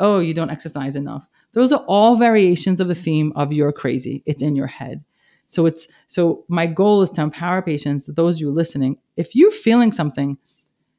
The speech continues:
it's not in your head. And if I could expound even further, not only is it not in your head, just because the labs don't show it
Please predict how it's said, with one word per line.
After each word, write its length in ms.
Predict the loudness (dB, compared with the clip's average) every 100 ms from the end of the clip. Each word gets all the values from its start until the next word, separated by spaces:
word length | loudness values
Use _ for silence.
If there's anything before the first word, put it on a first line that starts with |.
| _ 0
it's 260 | 2 2
not 520 | 0 2 2 2 0 -2
in 100 | -4
your 120 | -2
head. 200 | -2 -4
And 140 | -4
if 120 | -6
I 120 | -6 -4
could 240 | -4 -4 _ _ _
expound 380 | -14 -4 0 2
even 160 | 0 -2
further, 400 | 0 2 2 2
not 260 | 2 0 4
only 320 | 6 8 6
is 60 | 6
it 120 | 4
not 200 | 2 0
in 60 | -4
your 120 | -6
head, 580 | -12 -6 -4 -4 -6 -10 _ _ _ _ _ _
just 260 | 0 0
because 300 | -2 0 0
the 80 | 2
labs 480 | 0 0 0 -2 -2
don't 320 | 0 0 -2
show 400 | -4 -4 -2 0
it 240 | -2 -6